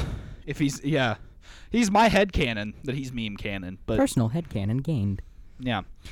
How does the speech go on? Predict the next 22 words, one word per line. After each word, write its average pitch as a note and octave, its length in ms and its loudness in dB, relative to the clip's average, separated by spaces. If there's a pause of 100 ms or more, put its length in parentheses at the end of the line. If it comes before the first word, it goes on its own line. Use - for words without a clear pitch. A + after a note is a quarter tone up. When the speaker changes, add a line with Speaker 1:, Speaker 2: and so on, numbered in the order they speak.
(160)
Speaker 1:
I C#3+ 100 2
don't D3+ 120 2
know D3 100 2
if C3+ 80 -2
he C3 120 2
is B2 180 0
actually A2+ 300 -2
meme G2+ 180 -6
canon. F2+ 300 -6 (640)
Um, B2+ 520 0
so E3 300 4 (260)
he G#3+ 120 0
was, G#3 180 2 (260)
uh, F3+ 280 6
first B3 340 0
appeared, G#3 800 4 (840)
um, D3 480 4
he E3+ 60 -6
was G3+ 140 -2
a - 20 -4
spin-off A3+ 400 2
crea-, F#3+ 480 2